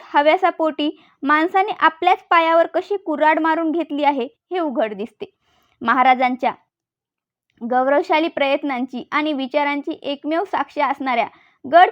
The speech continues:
किल्ल्यांचे मूळ स्वरूपात जतन करण्यासाठी सामूहिक प्रयत्नांची गरज आहे.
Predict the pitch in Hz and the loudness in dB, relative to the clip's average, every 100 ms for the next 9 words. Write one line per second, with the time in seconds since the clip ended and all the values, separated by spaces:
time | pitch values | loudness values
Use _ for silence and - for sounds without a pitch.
0 | - 349 349 415 427 302 339 427 403 339 | 2 -2 -2 -2 -4 -2 -2 -2 -2 -4
1 | 330 294 240 254 254 294 285 294 302 339 | 0 0 0 -2 -2 -4 -2 -4 -2 -4
2 | 320 285 269 - 269 269 302 302 320 - | -6 -8 -12 -8 -2 0 0 -2 -6 -6
3 | 277 254 247 254 254 240 240 233 196 185 | -6 -4 -4 -8 -6 -6 -4 -4 -4 -6
4 | 226 | -6